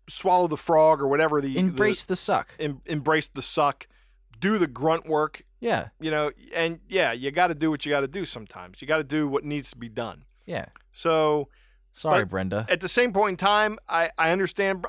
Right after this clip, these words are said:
Speaker 1: you know, I understand why people don't like these expressions, but I, I'm, I can't agree with Margaret
Speaker 2: Yeah.
Speaker 1: or Brenda on this
Speaker 2: They're,
Speaker 1: one.
Speaker 2: they're truisms,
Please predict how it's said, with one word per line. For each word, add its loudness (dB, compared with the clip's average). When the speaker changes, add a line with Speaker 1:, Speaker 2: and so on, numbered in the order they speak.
Speaker 1:
you -6
know, 4
I 4
understand 0
why 4
people -8
don't 0
like -2
these -14
expressions, -4
but -2
I, 0
I'm, -6
I -6
can't -6
agree -4
with -4
Margaret 2
Speaker 2:
Yeah. -2
Speaker 1:
or 2
Brenda -6
on -16
this -10
Speaker 2:
They're, 4
Speaker 1:
one. 0
Speaker 2:
they're 2
truisms, -2